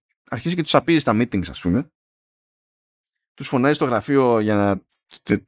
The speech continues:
τους πήξει με ideas και τα λοιπά. Βέβαια, ώρες, ώρες, έχει, ε, μ' άρεσε εκεί σε ένα meeting που έλεγε σάπια αστεία και οι άλλοι γελούσανε.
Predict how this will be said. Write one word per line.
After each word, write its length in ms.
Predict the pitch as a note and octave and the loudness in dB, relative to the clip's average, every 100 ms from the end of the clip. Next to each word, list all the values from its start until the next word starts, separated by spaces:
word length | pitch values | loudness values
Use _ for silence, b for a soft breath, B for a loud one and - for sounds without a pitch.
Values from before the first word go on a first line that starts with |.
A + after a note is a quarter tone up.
| _ | _
τους 180 | - - | -12 -10
πήξει 260 | - A#2+ B2+ | -8 -6 -2
με 500 | G#2 F#2 F#2+ F#2+ - | 0 0 -2 -4 -4
ideas 500 | G#2+ F#2+ E2 F#2+ B2+ - _ _ | -2 -2 2 2 0 -4 _ _
και 100 | - | -4
τα 80 | F#2 | 0
λοιπά. 400 | F2 G2 D3 - _ _ _ _ _ _ _ _ _ - | 4 4 2 -2 _ _ _ _ _ _ _ _ _ -8
Βέβαια, 380 | C#3 G3 F#3+ E3 | -4 0 2 0
ώρες, 340 | - D#3+ G#3 - | 0 0 0 2
ώρες, 500 | D#3+ C3+ D#3 - - _ _ _ _ _ _ _ _ _ _ _ _ | 4 4 0 -4 -14 _ _ _ _ _ _ _ _ _ _ _ _
έχει, 200 | A#2+ A#2 | -6 -6
ε, 280 | - C3+ B2+ | -4 -4 0
μ' 100 | D3+ | 2
άρεσε 240 | F3 E3+ B2+ | 4 2 -2
εκεί 200 | C#3 A#2 | -2 -2
σε 100 | B2 | 0
ένα 100 | A2 A2 | 0 0
meeting 220 | G2+ B2 | -2 -2
που 80 | C#3 | 0
έλεγε 200 | F3 E3 | 0 0
σάπια 340 | E3 E3 C#3+ | 0 2 0
αστεία 460 | - A2+ G2 C3 _ _ _ _ _ _ _ _ _ _ | 0 2 2 2 _ _ _ _ _ _ _ _ _ _
και 120 | - | 2
οι 40 | |
άλλοι 120 | C#3 F3+ | 2 2
γελούσανε. 560 | E3 F3+ - F2+ E2 | 2 2 0 0 -4